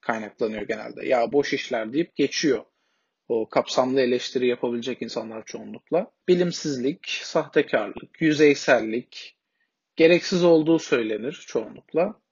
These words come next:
Yani tüketicisi olmayan hemen hemen herkesin antipati duyduğu bir alan. Bu sebeple kişisel gelişim nedir? Hangi sorulara cevap arar?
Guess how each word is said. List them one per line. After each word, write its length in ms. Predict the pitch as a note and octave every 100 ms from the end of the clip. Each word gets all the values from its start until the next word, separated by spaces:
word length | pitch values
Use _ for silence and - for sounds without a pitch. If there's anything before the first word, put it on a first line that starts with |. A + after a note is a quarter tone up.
| -
Yani 160 | - -
tüketicisi 680 | E3+ - E3 F#3 F3 -
olmayan 520 | F#3+ F#3 F3 F3+ F#3 -
hemen 320 | E3 F#3 F#3
hemen 220 | F3 E3+
herkesin 400 | F3 E3+ - D#3+
antipati 680 | F3+ D#3+ D#3 - E3 - D#3
duyduğu 380 | E3+ D#3 F3 E3
bir 80 | C3+
alan. 280 | A2 D#3 - _ _
Bu 60 | G3
sebeple 640 | G#3 G3 F#3 - D3 A#2 -
kişisel 440 | E3+ - F3+ E3
gelişim 540 | D#3+ D#3+ - F3 E3+ E3
nedir? 420 | E3 C3+ - -
Hangi 180 | D3+ D#3+
sorulara 460 | - E3+ D3+ C3 A#2
cevap 320 | A#2 G#2+ -
arar? 240 | - -